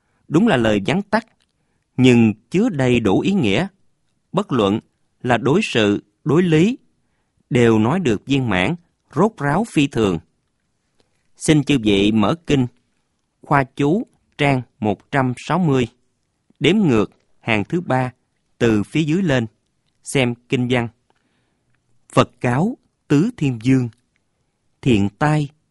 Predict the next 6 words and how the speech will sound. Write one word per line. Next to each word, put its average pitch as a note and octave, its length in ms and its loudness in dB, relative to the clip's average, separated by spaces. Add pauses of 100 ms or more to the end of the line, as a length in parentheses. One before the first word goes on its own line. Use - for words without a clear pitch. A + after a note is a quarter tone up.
(220)
thiện F2+ 280 0
tai. C3+ 360 -4 (1400)
Ngô D3+ 300 2
Kim E3 400 2
Dị G2 200 2
Nhữ, G2 420 2